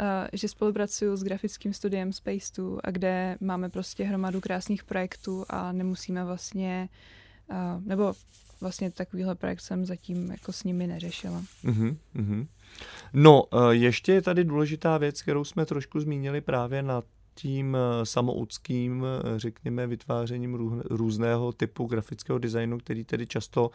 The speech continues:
Speaker 2: eh, se stává spíše tím vizuálním smogem, je, jak
Speaker 1: Mhm.
Speaker 2: jsem pochopil z toho, co jste říkala, tak jak se vyrovnáváte právě s tlakem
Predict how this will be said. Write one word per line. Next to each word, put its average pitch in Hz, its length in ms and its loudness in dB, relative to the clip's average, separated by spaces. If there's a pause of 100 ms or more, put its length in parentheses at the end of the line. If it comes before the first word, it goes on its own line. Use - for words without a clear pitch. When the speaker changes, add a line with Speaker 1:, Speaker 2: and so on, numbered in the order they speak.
(480)
Speaker 2:
eh, 117 140 2
se 120 140 0
stává 113 360 4
spíše - 300 -6
tím 123 180 -2
vizuálním 117 460 -2
smogem, 107 600 0
je, 135 120 0
jak 110 180 4
Speaker 1:
Mhm. 104 100 0
Speaker 2:
jsem 110 160 -2
pochopil 110 460 2
z - 60 -10
toho, 117 200 -4
co - 140 -12
jste 131 200 -2
říkala, 123 360 0
tak 117 160 -2
jak 120 160 -2
se 151 120 6
vyrovnáváte 135 840 4 (680)
právě 131 520 10
s - 80 -4
tlakem 143 480 4